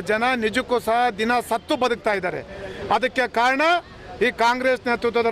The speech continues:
ರಾಜ್ಯ ಸರ್ಕಾರ ಇವತ್ತೇನು ಅಧಿಕಾರ ನಡೀತದೆ, ಇವರು ಭ್ರಷ್ಟಾಚಾರ. ಹಿಂದೆ ತಾವೆಲ್ಲ ನೋಡ್ತಾ ಇದ್ರಿ, ಇವತ್ತೇನು ಬೆಂಗಳೂರು ನಗರವನ್ನು ಇವತ್ತೇನು ನಿನ್ನೆ ಇವರು ವಿಧೇಯಕವನ್ನು ಮಂಡಿಸಿದ್ದಾರೆ, ಇವತ್ತು ಆ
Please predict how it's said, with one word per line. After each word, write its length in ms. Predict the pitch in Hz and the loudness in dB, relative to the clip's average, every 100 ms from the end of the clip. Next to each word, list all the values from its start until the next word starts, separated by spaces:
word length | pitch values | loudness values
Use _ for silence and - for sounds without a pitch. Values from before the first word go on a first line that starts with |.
| 226 | 0
ರಾಜ್ಯ 180 | 226 240 | 0 -2
ಸರ್ಕಾರ 300 | 233 233 226 294 311 - - - | -2 0 2 2 0 -4 -16 -2
ಇವತ್ತೇನು 320 | 214 226 247 226 | 0 2 2 0
ಅಧಿಕಾರ 240 | 220 247 240 233 | 0 0 0 0
ನಡೀತದೆ, 420 | 226 208 226 277 294 - - - 214 | 0 0 2 2 0 -6 -16 -2 2
ಇವರು 160 | 240 190 | 2 0
ಭ್ರಷ್ಟಾಚಾರ. 640 | 202 220 - 277 - 220 175 127 - - - - 202 | 0 0 4 2 4 2 0 -6 -14 -12 -12 -4 0
ಹಿಂದೆ 220 | 233 269 254 | 2 2 2
ತಾವೆಲ್ಲ 240 | 247 262 247 | 2 2 2
ನೋಡ್ತಾ 260 | 269 294 262 220 | 2 2 0 0
ಇದ್ರಿ, 180 | 160 120 - - - - | -4 -10 -16 -16 -8 0
ಇವತ್ತೇನು 420 | 233 233 262 262 254 226 220 214 | 0 2 0 2 2 0 0 -2
ಬೆಂಗಳೂರು 340 | 247 269 254 | 0 0 2
ನಗರವನ್ನು 320 | 240 233 240 233 | 0 2 2 2
ಇವತ್ತೇನು 300 | 220 247 240 | 2 0 0
ನಿನ್ನೆ 240 | 226 240 226 190 - - - | -2 0 -2 -4 -14 -18 -2
ಇವರು 180 | 226 226 220 202 208 | 2 4 4 2 2
ವಿಧೇಯಕವನ್ನು 560 | 262 277 262 247 233 226 | 2 2 2 0 0 -2
ಮಂಡಿಸಿದ್ದಾರೆ, 460 | 220 208 233 220 214 | -2 -2 0 2 2
ಇವತ್ತು 280 | 208 - 240 277 262 - - | 0 0 2 2 -2 -14 -6
ಆ 40 | - | -2